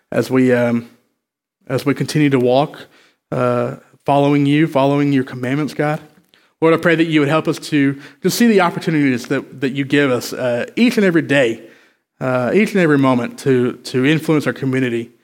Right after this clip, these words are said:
with the grace and truth of Jesus Christ. God, I pray that you would bless us as we go on f-, throughout our day,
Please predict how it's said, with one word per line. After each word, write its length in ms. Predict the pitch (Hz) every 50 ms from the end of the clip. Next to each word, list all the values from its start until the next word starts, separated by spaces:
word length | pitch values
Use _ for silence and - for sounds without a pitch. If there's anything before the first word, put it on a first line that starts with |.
| _ _ _ -
with 100 | 139 135
the 80 | 131 135
grace 240 | 117 127 127 120 -
and 80 | 135
truth 240 | 123 - 131 113 -
of 80 | 110 110
Jesus 260 | - 113 107 98 -
Christ. 460 | _ - 117 113 110 107 - - - _ _ _ _ _ _ _ _ _ _ _ _ _ -
God, 100 | - 151
I 60 | 147
pray 160 | - - 165 151
that 100 | 156 156
you 120 | 151 143
would 140 | 143 135 139
bless 240 | 143 156 156 - 170
us 120 | 147 160
as 120 | 147 131
we 80 | - 143
go 220 | 127 147 143 139
on 140 | 143 151 156
f-, 240 | 160 151 - 123 117
throughout 260 | - - 143 135 131
our 80 | 127 127
day, 460 | 123 143 147 156 160 165 160 - -